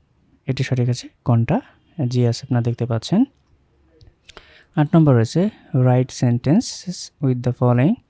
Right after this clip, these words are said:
phrase and idioms। আপনারা সেন্টেন্সটি এক নজরে দেখে নেবেন, আমি শুধু অর্থ বলবো। এরপর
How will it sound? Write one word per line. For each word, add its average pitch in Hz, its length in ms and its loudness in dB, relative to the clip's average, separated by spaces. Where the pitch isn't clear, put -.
phrase 147 360 4
and 123 140 4
idioms। 147 280 0
আপনারা 135 260 2
সেন্টেন্সটি 139 440 2
এক 127 180 -2
নজরে 131 320 2
দেখে 123 220 0
নেবেন, 139 200 2
আমি 120 180 0
শুধু 117 240 -6
অর্থ - 140 -10
বলবো। 120 220 2
এরপর 127 220 -2